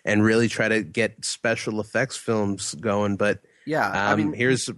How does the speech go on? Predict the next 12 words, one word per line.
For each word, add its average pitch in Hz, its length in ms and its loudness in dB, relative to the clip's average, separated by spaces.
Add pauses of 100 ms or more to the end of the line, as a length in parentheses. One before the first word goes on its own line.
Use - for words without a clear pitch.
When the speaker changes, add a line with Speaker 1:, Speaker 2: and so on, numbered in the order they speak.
Speaker 1:
simple 139 500 2
story 170 480 4
about 113 300 0
a, 110 220 0
you 113 120 -4
know, 123 160 -2
kid 131 360 -2
gets 123 240 0
bullied 120 480 2
and 104 160 0
learns 117 360 2
karate. 117 580 0